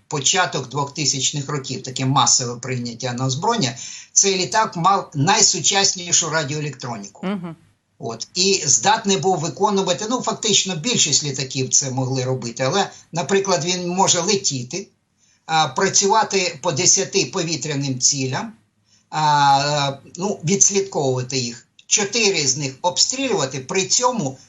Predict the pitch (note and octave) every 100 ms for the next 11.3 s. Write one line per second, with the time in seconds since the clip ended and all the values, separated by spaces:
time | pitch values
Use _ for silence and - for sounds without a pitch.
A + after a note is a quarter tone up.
0 | _ - G3+ - G#3 G3 G3 D#3 - D#3
1 | D#3 D3+ E3+ F3 F3 D#3+ E3 D3+ F#3+ G3+
2 | C4 C4 - C#3+ - F#3 F3+ E3+ E3+ G#3+
3 | B3+ F#3 D#3 D#3+ E3 E3+ G3 F3 E3+ C#3+
4 | B3 B3 - D#3+ D#3+ G3 F#3+ F3+ E3+ E3
5 | D3 C3 - _ _ _ _ _ _ _
6 | D#3+ - F3+ G3 F3+ F3 G3 F#3+ F3+ F3+
7 | E3+ E3 - - - - - _ - D3+
8 | C#3+ C3+ C3 G3+ - F#3+ G3 A3 F#3+ -
9 | E3 - G#3+ G3 - F#3+ F3+ G3 F3 D#3
10 | D#3+ - E3+ - D#3+ D3+ C3 D3+ D3 G#2+
11 | - - C3+